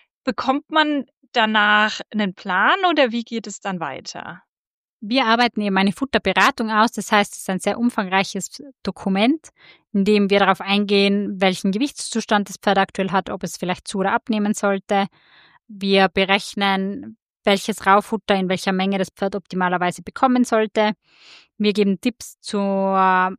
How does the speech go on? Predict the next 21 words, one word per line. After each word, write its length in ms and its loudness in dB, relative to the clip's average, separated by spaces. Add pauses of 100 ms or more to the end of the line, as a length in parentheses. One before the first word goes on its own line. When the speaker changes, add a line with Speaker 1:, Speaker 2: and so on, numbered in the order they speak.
(120)
Speaker 2:
Weidehaltung 1040 2
oder 400 0
zur 120 -8
Weidezeit, 720 0
wie 80 -4
das 140 -8
gestaltet 480 0
werden 220 0
soll, 300 -2
erklären 500 -2
dem 220 -2
Pferdebesitzer 600 -4
ganz 300 -4
genau 320 2 (520)
zu 160 -4
den 440 0
Themen, 420 4
die 80 -4
das 140 -4
Pferd 300 0
mitbringt, 600 -2